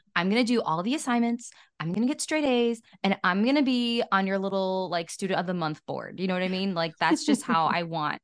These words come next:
Speaker 1: to be about my programs and my courses. And so I was just so excited when, when I saw that. I was like, "I, I'm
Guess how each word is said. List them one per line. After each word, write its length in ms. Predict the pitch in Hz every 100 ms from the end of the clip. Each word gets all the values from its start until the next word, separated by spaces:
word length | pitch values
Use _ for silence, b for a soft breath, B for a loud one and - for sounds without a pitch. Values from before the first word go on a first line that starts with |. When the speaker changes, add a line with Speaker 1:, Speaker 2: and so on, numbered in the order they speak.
| _
Speaker 1:
to 100 | 226
be 300 | 170 185 175
about 320 | 156 147 151
my 100 | 160
programs 560 | 160 214 233 220 196 175
and 100 | 160
my 80 | 151
courses. 440 | 240 226 214 185
And 140 | 180
so 260 | 165 165 160 - b b b
I 100 | 214
was 160 | 247 254
just 180 | 247 -
so 140 | 214
excited 460 | 196 196 175 165 156
when, 200 | 160 143 _ -
when 140 | 185
I 120 | 175
saw 260 | 165 190 175
that. 120 | 151
I 40 |
was 160 | 170 190
like, 200 | 202 202 _ -
"I, 340 | 381 466 508 - -
I'm 200 | 440 554